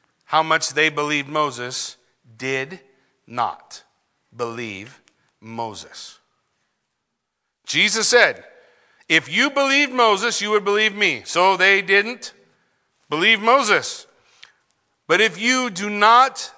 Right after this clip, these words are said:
believe his writings, how will you believe my words?" Jesus, "I'm coming speaking the words of my Father. If you don't believe his writings, how are you gonna believe my words?" You're,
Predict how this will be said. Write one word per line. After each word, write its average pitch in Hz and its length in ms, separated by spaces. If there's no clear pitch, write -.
believe 214 560
his 220 400
writings, 170 800
how 196 540
will 156 260
you 151 320
believe 139 480
my 123 280
words?" 107 560
Jesus, 180 280
"I'm 247 160
coming 208 320
speaking 202 340
the 196 60
words 196 240
of 185 60
my 175 100
Father. 208 320
If 131 100
you 226 120
don't 226 140
believe 180 260
his 127 120
writings, 151 380
how 185 180
are 214 120
you 208 160
gonna 208 200
believe 202 300
my 214 160
words?" 196 420
You're, 170 220